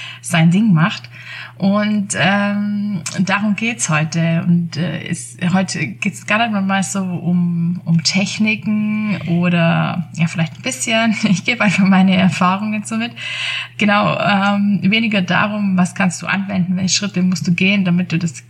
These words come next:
damit dir das gelingt, sondern heute möchte ich einfach ein bisschen drüber sprechen, was es eben bedeutet und eben auch, was es für mich bedeutet.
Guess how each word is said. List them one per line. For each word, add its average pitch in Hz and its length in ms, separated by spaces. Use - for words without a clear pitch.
damit 175 260
dir 170 80
das 165 160
gelingt, 202 480
sondern 185 480
heute 196 200
möchte 180 200
ich 170 60
einfach 180 180
ein 175 100
bisschen 175 280
drüber 170 380
sprechen, 196 1000
was 170 240
es 170 140
eben 165 220
bedeutet - 760
und 180 240
eben 175 280
auch, 165 180
was 165 140
es 160 120
für 160 140
mich 202 220
bedeutet. - 520